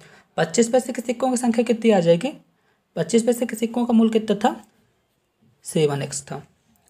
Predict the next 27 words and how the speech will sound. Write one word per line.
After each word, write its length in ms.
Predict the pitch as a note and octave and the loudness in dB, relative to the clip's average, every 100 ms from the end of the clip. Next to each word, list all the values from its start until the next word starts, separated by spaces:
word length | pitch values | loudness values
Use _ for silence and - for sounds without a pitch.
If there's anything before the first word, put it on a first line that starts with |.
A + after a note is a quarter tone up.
| _ - | _ -2
ठीक 120 | A3 | 0
है। 120 | A3+ - - _ - | 0 -6 -20 _ -4
तो, 120 | G3+ | -2
तो 100 | G#3+ | -2
अब 220 | G#3+ A3+ G#3+ | 0 2 4
आप 180 | A3 | 4
सभी 160 | A3+ A3+ | 4 2
लोग 160 | B3+ - | 2 2
फिर 100 | D#3 | 0
से 160 | - | 2
बताएंगे, 400 | A3+ A3 D3 C#3+ E3 | 0 0 -2 -2 -2
जैसे 200 | G3+ A#3 | 0 0
यहाँ 120 | A#3 | 2
पे 100 | A#3+ | 2
हमने 200 | A3 A3+ | 4 4
लिख 120 | F3 | 2
दिया 180 | E3+ G#3+ F3+ | 2 0 -2
पच्चीस 420 | - - A#3+ - - _ _ _ | -8 -2 -4 -4 -14 _ _ _
पैसा 340 | D#3 C#3 D3 D3+ - _ _ _ - | -4 -4 -6 -10 -12 _ _ _ -2
और 140 | F3+ | 0
इसे 160 | G#3+ C4 | 2 0
हमें 180 | C4 C#4+ | -2 -2
रुपये 240 | A#3 G3+ | 0 2
में 140 | A3 B3 | 2 2
कन्वर्ट 360 | G3+ D#3 D#3+ - | 2 2 0 0
करना 260 | F3 C#3+ | -2 -2
है, 220 | C3+ E3+ | -4 -4